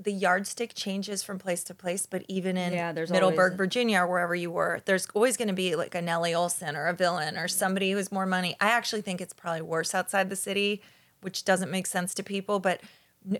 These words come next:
Speaker 1: mysterious, like, apartments are mysterious. You go into a building, no one sees the street value. Like, when you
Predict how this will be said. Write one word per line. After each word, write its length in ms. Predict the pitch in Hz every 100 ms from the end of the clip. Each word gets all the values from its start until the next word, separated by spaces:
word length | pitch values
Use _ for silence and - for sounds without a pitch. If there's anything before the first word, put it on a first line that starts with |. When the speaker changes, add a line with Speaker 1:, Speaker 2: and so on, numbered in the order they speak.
| -
Speaker 1:
mysterious, 760 | 202 220 - 285 330 339 - -
like, 240 | 233 220 -
apartments 560 | 220 202 - 302 294 277
are 80 | 240
mysterious. 680 | 190 - 220 185 - - 214
You 120 | 202
go 180 | 220 214
into 220 | 240 208
a 40 |
building, 520 | 196 190 185 180 170
no 80 | 180
one 240 | 185 185 175
sees 340 | 196 175 170
the 120 | -
street 440 | 165 - 214 214 -
value. 440 | 185 160 - -
Like, 200 | - 190 -
when 180 | 208
you 220 | 214 233